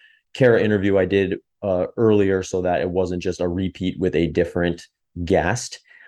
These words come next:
Also is my interview with Vinny Crispino. Vinny has a, Vinny has a fascinating story of essentially breaking his back,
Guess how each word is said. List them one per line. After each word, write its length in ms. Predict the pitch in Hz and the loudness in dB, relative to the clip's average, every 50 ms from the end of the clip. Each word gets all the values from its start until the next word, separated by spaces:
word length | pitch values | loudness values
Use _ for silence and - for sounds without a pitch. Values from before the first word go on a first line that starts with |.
| - _ - | -18 _ 0
Also 640 | - 104 107 107 - - 120 117 117 120 120 - - | 2 2 2 2 2 2 4 4 6 4 4 2 0
is 420 | - 98 95 95 95 95 92 90 92 | 0 2 2 4 4 4 2 0 0
my 80 | 95 | -2
interview 280 | - 95 98 92 98 95 | -2 -2 -2 -2 0 -2
with 200 | 87 78 80 80 | -2 -2 -4 -2
Vinny 300 | 98 104 117 120 120 - | 0 0 2 2 0 -2
Crispino. 720 | - - 92 - - - 113 127 117 85 85 117 131 123 - - _ _ _ | -4 -10 -12 -12 -6 -2 0 0 2 2 2 0 0 -4 -8 -18 _ _ _
Vinny 280 | - 90 104 123 139 135 | -4 0 2 4 4 6
has 320 | 131 120 107 107 101 98 | 4 4 4 4 4 2
a, 80 | 95 90 - _ _ _ _ _ - | 2 -2 -6 _ _ _ _ _ -4
Vinny 240 | 98 117 135 147 135 | 0 2 2 4 4
has 100 | 113 98 | 4 2
a 140 | 87 - - _ _ - | 0 -4 -6 _ _ -6
fascinating 560 | 131 117 113 117 117 - - 87 85 82 82 | -4 -2 -2 -2 -4 -2 -2 0 0 0 -2
story 540 | 82 - - 82 80 82 82 82 80 78 - - | -4 -4 -2 0 2 2 2 2 0 -2 -2 0
of 380 | 80 82 82 82 82 82 80 - _ _ _ _ | 2 2 2 2 2 0 -2 -6 _ _ _ _
essentially 260 | - 120 131 143 113 | -4 -2 -2 -2 -2
breaking 300 | 87 92 92 104 - 127 | 0 0 0 0 0 -2
his 140 | 123 98 90 | -2 -2 -2
back, 360 | - 82 82 80 85 - _ | -2 -4 -4 -4 -6 -10 _